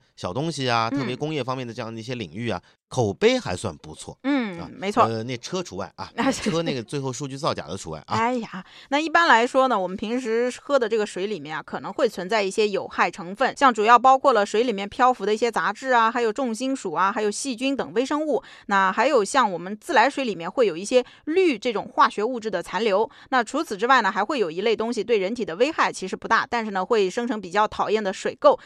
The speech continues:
Speaker 2: 还会影响那个水的口感。这类东西呢，主要就是钙镁离子。
Speaker 1: 啊，对，水里面含的东西很重要。
Speaker 2: 嗯。
Speaker 1: 我说句大实话，我们很多的南方的人跑到北方去，
Speaker 2: 啊。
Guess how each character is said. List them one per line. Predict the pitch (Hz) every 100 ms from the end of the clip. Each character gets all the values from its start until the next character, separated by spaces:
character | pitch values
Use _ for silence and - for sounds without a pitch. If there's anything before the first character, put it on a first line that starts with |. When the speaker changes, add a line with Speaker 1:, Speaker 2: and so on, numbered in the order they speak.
| -
Speaker 2:
还 | -
会 | 214 254
影 | 185 247
响 | 247 170
那 |
个 | 220
水 | 220 - -
的 |
口 | 185 - 185
感。 | 269 269 - -
这 | - 381
类 | 240
东 | 226 233
西 |
呢， | 220
主 | 175 175
要 | 208
就 | 220
是 | 226
钙 | 190 277 220
镁 | 175 160
离 | 175 254
子。 | - 110 165 - 127
Speaker 1:
啊， | 120
对， | - 98 _ - -
水 | - 151 226
里 | 151
面 | 117
含 | 110 - 98
的 | 165
东 | 139 196 214
西 | 175 90
很 | 78 82 67
重 | - 110 78
要。 | 78 -
Speaker 2:
嗯。 | 247 220 175 139
Speaker 1:
我 | 98 107
说 | 127 175
句 | 160 151
大 | - 135
实 | 98 104
话， | 127 123
我 | 87
们 | 98
很 | - 87 78
多 | 117 131
的 | 98
南 | 90 113
方 | 120
的 | 117
人 | 82 101
跑 | - 78
到 | 90 104
北 | - 76 64
方 | 113 110
去， | 117 117 78 -
Speaker 2:
啊。 | 190 175 151